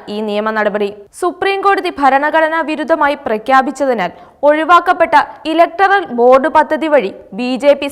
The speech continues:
സംഭാവന സ്വീകരിച്ചതാണ് കേന്ദ്രമന്ത്രി ഉൾപ്പെടെ പ്രതികളാകാൻ കാരണമായത്. ബംഗളൂരു മജിസ്ട്രേറ്റ് കോടതി ആദർശ് അയ്യരുടെ പരാതി പരിഗണിച്ചതിനെ തുടർന്നാണ് എഫ് ഐ ആർ രജിസ്റ്റർ ചെയ്തത്. ഈ ഒരു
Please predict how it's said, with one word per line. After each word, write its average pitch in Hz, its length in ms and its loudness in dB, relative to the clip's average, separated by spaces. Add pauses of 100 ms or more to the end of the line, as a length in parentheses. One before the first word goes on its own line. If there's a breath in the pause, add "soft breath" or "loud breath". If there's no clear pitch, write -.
സംഭാവന 277 460 4 (160)
സ്വീകരിച്ചതാണ് 285 720 0 (160)
കേന്ദ്രമന്ത്രി 240 680 -2
ഉൾപ്പെടെ 240 280 0 (300 loud breath)
പ്രതികളാകാൻ 240 580 2 (100)
കാരണമായത്. 214 680 2 (180)
ബംഗളൂരു 262 520 4 (200)
മജിസ്ട്രേറ്റ് 269 560 -2
കോടതി 311 300 4 (300)
ആദർശ് 285 380 2
അയ്യരുടെ 302 400 2
പരാതി 240 400 4 (140)
പരിഗണിച്ചതിനെ 277 840 2
തുടർന്നാണ് 233 520 2 (200)
എഫ് 294 220 2
ഐ 320 40 4 (100)
ആർ 277 60 2 (200)
രജിസ്റ്റർ 220 360 0 (120)
ചെയ്തത്. 233 340 2 (280)
ഈ - 20 2 (140)
ഒരു 403 120 -2